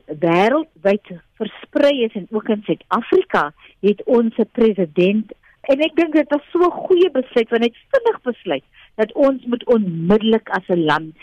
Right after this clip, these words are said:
die pandemie aanspreek. En A T K V ekonomies het daaronder gelei,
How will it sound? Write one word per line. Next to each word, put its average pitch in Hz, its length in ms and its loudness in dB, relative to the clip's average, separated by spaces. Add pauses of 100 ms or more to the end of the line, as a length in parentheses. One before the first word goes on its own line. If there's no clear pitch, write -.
(180)
die 208 100 -4
pandemie 180 640 0
aanspreek. 180 680 -2 (300)
En 302 280 0 (220)
A 269 120 0
T - 160 -2
K 302 160 0
V - 140 -20 (240)
ekonomies 208 840 0
het 214 120 0
daaronder 170 520 -2
gelei, 147 420 -2